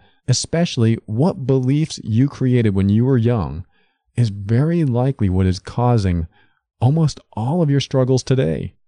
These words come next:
Sure, things are happening in the present, but many of your reactions stem from the past. And because of that,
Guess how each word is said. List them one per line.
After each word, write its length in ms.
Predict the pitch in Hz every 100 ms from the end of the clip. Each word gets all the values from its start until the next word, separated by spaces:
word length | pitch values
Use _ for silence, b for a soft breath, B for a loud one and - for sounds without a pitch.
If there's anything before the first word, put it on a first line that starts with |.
| _ _ _ _ _ -
Sure, 320 | - 117 82
things 580 | - - 120 143 135 - -
are 160 | 95 85
happening 560 | - 123 - 123 107
in 120 | 123
the 60 | 139
present, 480 | - 135 120 82 -
but 180 | 95 - b b b -
many 380 | 107 123 180 185
of 180 | 131 104
your 200 | 107 104
reactions 840 | 98 95 92 95 - 87 76 - b b
stem 600 | - - 113 107 117 113 _
from 240 | - 95
the 100 | 87
past. 560 | - 87 76 - - - _ _ _ _ _ -
And 100 | 110
because 280 | 107 143 165
of 80 | 98
that, 280 | 80 80